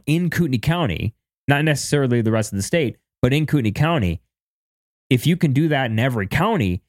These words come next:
you don't have to worry about statewide elections. So you sort of like, uh, you sort of like do it a piece at a time. We actually have a, a, a b-,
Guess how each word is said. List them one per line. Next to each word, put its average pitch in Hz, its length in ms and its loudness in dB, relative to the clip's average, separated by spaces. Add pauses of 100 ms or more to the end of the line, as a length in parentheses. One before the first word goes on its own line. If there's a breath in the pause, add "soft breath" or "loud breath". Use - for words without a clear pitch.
(160)
you 151 140 2
don't 185 160 2
have 160 220 0
to 131 80 0
worry 139 200 0
about 113 200 0
statewide 101 400 -2
elections. - 580 -4 (560)
So 123 80 2
you 123 100 4
sort 143 280 0
of 113 100 -2
like, 104 360 0
uh, 85 380 0
you 98 120 -4
sort 117 200 0
of 101 120 0
like 87 160 -2
do 104 120 2
it 92 60 2
a 80 60 -2
piece 98 260 -2
at 76 80 -2
a - 60 -4
time. 92 240 -2
We 151 100 2
actually 175 200 -2
have 113 120 0
a, 104 80 2
a, 98 280 0
a 95 80 0
b-, 117 120 0